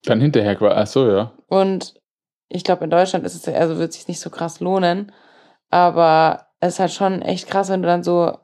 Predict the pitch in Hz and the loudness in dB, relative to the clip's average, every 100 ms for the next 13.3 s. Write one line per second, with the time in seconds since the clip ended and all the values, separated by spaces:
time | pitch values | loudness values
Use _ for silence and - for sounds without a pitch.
0 | _ - 180 165 165 - 180 175 165 185 | _ -8 -4 -2 -4 -8 -2 -2 -2 0
1 | 175 190 185 175 190 - 165 - 175 180 | -2 -2 -2 -2 0 -4 -6 -6 -4 -2
2 | 180 175 165 - _ - - - _ - | 0 0 0 -8 _ -20 -20 -20 _ -6
3 | 165 170 160 180 180 170 156 185 190 170 | -2 -2 2 0 2 -2 2 2 2 -2
4 | 160 160 151 180 175 - - 175 - 175 | -4 -6 0 0 2 0 -4 -4 -4 -4
5 | 170 170 165 180 202 - _ _ _ _ | -2 -2 -2 -2 -4 -12 _ _ _ _
6 | _ _ _ _ _ _ - 180 170 175 | _ _ _ _ _ _ -2 0 0 -2
7 | - 170 170 - 175 175 170 160 - - | -6 -8 -6 -4 0 2 0 -4 -12 -6
8 | 202 - 196 190 180 170 165 160 165 160 | -4 -2 -6 -8 -6 -6 -6 -6 -6 -4
9 | 165 175 170 208 208 202 196 - - - | 0 0 0 0 2 0 -2 -6 -14 -16
10 | - - - 185 180 180 185 190 185 - | -18 -20 -2 0 2 2 0 0 -4 -10
11 | 185 180 180 180 - 185 208 190 190 180 | -10 -10 -6 -8 -6 -6 -4 -4 -6 -6
12 | - - 196 180 180 190 170 - 170 - | -6 -6 -2 -4 -4 -4 -4 -4 -2 0
13 | - 185 | -2 -6